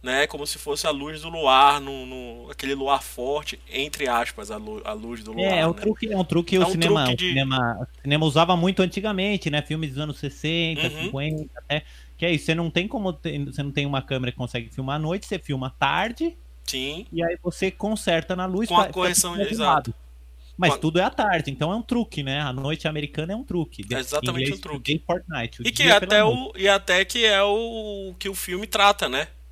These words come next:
Speaker 2: Então, e aí o filme, o filme não é, não é americano, o filme é um filme francês,
Speaker 1: Uhum.
Speaker 2: François Truffaut, e o filme trata,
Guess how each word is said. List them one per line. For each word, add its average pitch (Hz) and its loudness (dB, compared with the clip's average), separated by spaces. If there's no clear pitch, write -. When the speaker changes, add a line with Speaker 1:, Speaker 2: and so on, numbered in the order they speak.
Speaker 2:
Então, 180 6
e 143 4
aí 151 4
o 175 0
filme, 185 0
o 139 0
filme 170 -2
não 180 0
é, 165 0
não 156 -2
é 170 0
americano, 151 -2
o - -10
filme 131 -6
é 123 -4
um 117 -8
filme 120 -10
francês, 131 -2
Speaker 1:
Uhum. 123 -12
Speaker 2:
François 117 -2
Truffaut, 135 0
e 165 4
o 160 2
filme 190 0
trata, 139 0